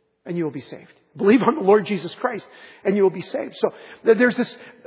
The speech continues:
this idea that a lot of people in our world have that, um,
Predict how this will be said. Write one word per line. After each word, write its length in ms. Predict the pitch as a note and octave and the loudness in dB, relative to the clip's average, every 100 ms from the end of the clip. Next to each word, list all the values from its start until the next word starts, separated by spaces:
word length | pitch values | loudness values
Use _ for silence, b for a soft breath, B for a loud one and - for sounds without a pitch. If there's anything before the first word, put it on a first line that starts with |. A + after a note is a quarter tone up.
| - - - | -12 -12 -6
this 220 | G3+ G3+ | -4 4
idea 400 | G3+ E3 C#4 E4 | 4 6 6 8
that 100 | G#3+ | 6
a 40 | |
lot 180 | F#3+ A#3 | 6 8
of 80 | C4+ - | 6 2
people 180 | - | -2
in 80 | A3+ | 2
our 100 | G3+ | 2
world 320 | F3+ B3+ C#4 | 4 4 4
have 380 | G3+ E3 C#3 E3 F3 B B | 2 -2 -4 -4 -8 B B
that, 340 | F3+ F#3+ F#3 - | 4 4 4 2
um, 160 | F#3 D#3+ | 2 2